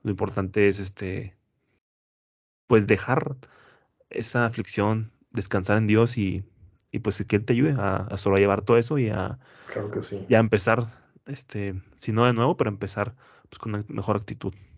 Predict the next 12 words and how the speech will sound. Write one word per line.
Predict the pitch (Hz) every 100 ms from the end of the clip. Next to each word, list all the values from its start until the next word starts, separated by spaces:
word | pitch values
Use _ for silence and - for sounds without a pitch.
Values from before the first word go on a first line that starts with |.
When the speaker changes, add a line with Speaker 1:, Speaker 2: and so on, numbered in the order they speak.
| _ _ -
Speaker 1:
¿no? | 113 131 _ _ _ _ _ _ _ _ _ _ _ _
Speaker 2:
Claro | 101 104 110
que | 104
sí, | 107
hermano. | 117 113 113 - - - _ _ - - - - - -
Como, | 123 123 123 120
no | 135
me | 180
acuerdo | 185 220 -
quién, | - 185 160
quién | - 147 151
decía | 165 165 165 165 170 175 131 98 -